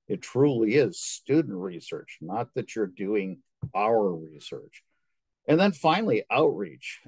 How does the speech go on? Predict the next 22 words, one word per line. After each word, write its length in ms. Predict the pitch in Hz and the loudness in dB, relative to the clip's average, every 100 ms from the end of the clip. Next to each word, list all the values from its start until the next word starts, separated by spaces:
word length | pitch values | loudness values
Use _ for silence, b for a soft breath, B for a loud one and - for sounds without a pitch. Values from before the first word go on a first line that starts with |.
| 101 | -8
And 460 | 101 104 101 95 | -4 -2 -2 -4
for 160 | - 107 | -2 0
the 100 | 104 | 0
community 480 | - 127 139 151 147 | -2 -2 0 0 0
members 520 | 143 135 139 135 - | 0 2 2 2 0
that 120 | 101 | -2
we 140 | 110 | -2
may 240 | 110 113 117 117 | -2 0 0 0
have 200 | 107 107 | -4 -4
on 240 | 107 110 | -4 -6
tonight, 440 | 104 110 110 113 104 _ _ _ - | -8 -6 -2 -2 -2 _ _ _ 0
welcome. 600 | 117 160 170 117 73 67 _ | 6 6 4 0 -2 -16 _
Always 440 | 101 127 143 127 120 | -2 4 4 4 -2
love 340 | 110 123 131 | 2 4 4
to 140 | - 113 | 0 -6
s-, 200 | - 110 | -6 -4
have 240 | 123 123 117 | 2 2 4
our 160 | 104 | 2
folks 360 | - 127 123 - | 4 4 4 0
from 220 | - 107 | -4 -2
the 80 | 101 | 0
neighborhood 640 | 113 135 143 147 147 135 | 2 4 4 6 6 4